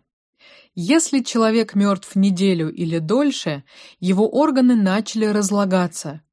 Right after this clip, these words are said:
внутри уже образовался газ, и в таком случае открытие полости желудка может стать неприятным опытом.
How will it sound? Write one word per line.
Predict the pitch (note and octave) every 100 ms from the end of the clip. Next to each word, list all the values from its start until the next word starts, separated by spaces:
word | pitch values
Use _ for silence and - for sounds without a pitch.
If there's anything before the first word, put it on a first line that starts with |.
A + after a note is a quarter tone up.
| -
внутри | E3+ F#3+ G3 A#3+ B3
уже | G#3 F#3
образовался | F3 E3 E3+ F3+ E3 D#3+ -
газ, | E3 E3+ B3 B3+ - - - -
и | F#3+
в | -
таком | F3+ - D4
случае | C#4+ - A#3+ A#3+ - A3+ A3
открытие | F#3+ - G3 G3 F#3+ F3+ E3
полости | F3 E3+ D#3 F3
желудка | D#3+ F3 C4+ C#4+ - C4
может | F#3 F#3+ G#3
стать | - F#3 F#3 F3+ - -
неприятным | F3+ F#3+ - F3+ D#3+ E3 D#3 E3 E3
опытом. | E3 D#3+ D#3+ D#3 D#3+